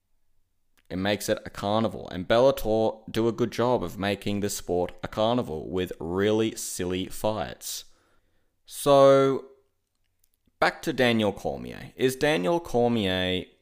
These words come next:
a shill? Is he a shill?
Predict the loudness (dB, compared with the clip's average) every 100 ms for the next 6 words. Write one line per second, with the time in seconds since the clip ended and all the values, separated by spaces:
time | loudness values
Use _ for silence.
0 | _ _ _ _ _ _ _ 4 6 6
1 | 6 4 2 0 -4 -8 _ _ -10 -4
2 | 0 -2 -4 -14 -20 _ -20 _ -12 -4
3 | -2 2 0 0 -4 -2 -4 -4 -10